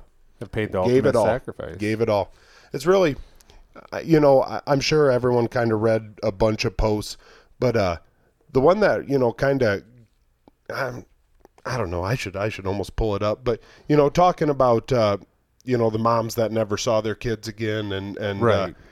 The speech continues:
Speaker 2: you know, there was, there was one picture, like, off the back of a boat where, you know, they're
Speaker 1: Saw
Speaker 2: just
Speaker 1: that.
Speaker 2: dumping dead bodies
Speaker 1: Yep.
Speaker 2: off, you know, and it's like, hoofda, you know, like, man, I think I got bad days. <laughs>
Speaker 1: Oh, exact-, I mean, it is. I, we do forget what it's,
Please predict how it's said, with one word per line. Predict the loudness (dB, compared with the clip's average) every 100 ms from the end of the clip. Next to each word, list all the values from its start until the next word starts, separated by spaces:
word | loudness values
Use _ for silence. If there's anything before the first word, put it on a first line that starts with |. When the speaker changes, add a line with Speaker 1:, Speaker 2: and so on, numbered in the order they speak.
| -20 -2
Speaker 2:
you | 2
know, | 2
there | 2 2 2
was, | 0 -2
there | 0
was | 0 2
one | 0 0
picture, | 0 -2 -2 -2 -2 -4 -10 _ _ _
like, | -2 0
off | 0 0
the | -2
back | -2 -2 -2
of | -8
a |
boat | 0 2 2
where, | 0 -2 -2 -4 -6
you | -6
know, | -4
they're | -2 -2
Speaker 1:
Saw | 0
Speaker 2:
just | 0
Speaker 1:
that. | 2
Speaker 2:
dumping | 0 0 -2 -4
dead | -2 -2 0
bodies | 0 0 0 -2
Speaker 1:
Yep. |
Speaker 2:
off, | 0 -2 -2
you | -4
know, | -2 -4
and | -6 -10 _ _ _
it's | _
like, | -6 -6 -8 _ _ _ _ 0
hoofda, | 2 2 -2 -8 -8 -8
you | -6 -2
know, | 0
like, | -2 0
man, | 0 2
I | 0
think | -2 -2
I | -2 -2
got | -4 -2
bad | -2 -2
days. | -2 -2 -2 -6 -6
<laughs> |
Speaker 1:
Oh, | 0 4
exact-, | 4 2 0 2 2 0
I | -2
mean, | -2 0
it | 0
is. | 2 0 0
I, | -2 -2 -6 -10 -6
we | -6
do | -2 0 0
forget | -4 -6 -8
what | -6 -6
it's, | -6 -10